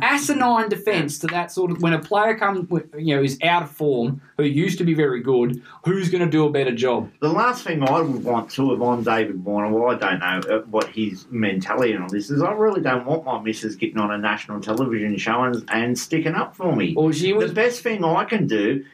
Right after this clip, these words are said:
Speaker 2: is, if I'm given the opportunity, is I go out and make some runs. What my wife's got to say to a panel of journalists on a television show is totally irrelevant, and quite frankly,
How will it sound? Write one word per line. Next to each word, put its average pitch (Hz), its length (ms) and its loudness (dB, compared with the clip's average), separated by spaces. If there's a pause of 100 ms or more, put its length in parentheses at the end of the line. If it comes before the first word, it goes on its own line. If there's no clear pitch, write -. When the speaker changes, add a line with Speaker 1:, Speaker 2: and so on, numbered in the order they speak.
(180)
Speaker 2:
is, 139 440 2 (180)
if 143 200 0
I'm 151 320 2
given 165 380 0
the 139 100 2
opportunity, 156 500 -2
is 139 40 2
I 131 60 0
go 175 160 0
out 226 80 -2
and - 80 -8
make 147 220 -2
some 113 180 -10
runs. 139 420 0
What - 200 -2
my 247 260 2
wife's 170 240 0
got 143 200 -2
to 120 80 0
say 127 300 0
to 120 140 -2
a 107 60 -4
panel 143 400 -2
of 113 200 -2
journalists 127 640 0
on 131 160 -2
a 113 120 -4
television 131 600 -2
show 123 260 0
is 135 120 0
totally 151 440 -2
irrelevant, 143 540 0
and 151 200 0
quite 185 280 0
frankly, 147 640 -2